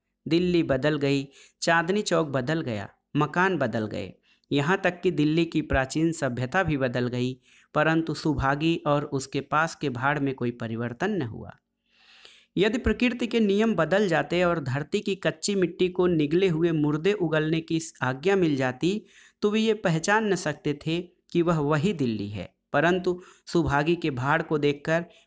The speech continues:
वे अपनी समस्त शक्तियों से चिल्ला उठते थे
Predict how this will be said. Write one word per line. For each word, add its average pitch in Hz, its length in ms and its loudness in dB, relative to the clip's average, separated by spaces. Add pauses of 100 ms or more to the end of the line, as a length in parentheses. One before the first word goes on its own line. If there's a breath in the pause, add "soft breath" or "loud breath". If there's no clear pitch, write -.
(120)
वे 220 160 4
अपनी 190 440 0
समस्त 196 480 -2
शक्तियों 202 480 -2
से 190 140 -2
चिल्ला 180 400 0
उठते 143 460 -2
थे 175 160 0